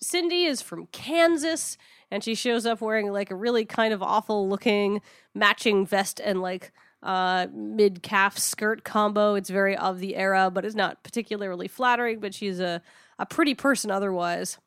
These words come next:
<sighs> I think my notes at this point say Cindy is laying it on thick,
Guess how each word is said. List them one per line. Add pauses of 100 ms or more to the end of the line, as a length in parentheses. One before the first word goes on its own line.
(140)
<sighs>
I
think
my
notes
at
this
point
say
Cindy
is
laying
it
on
thick,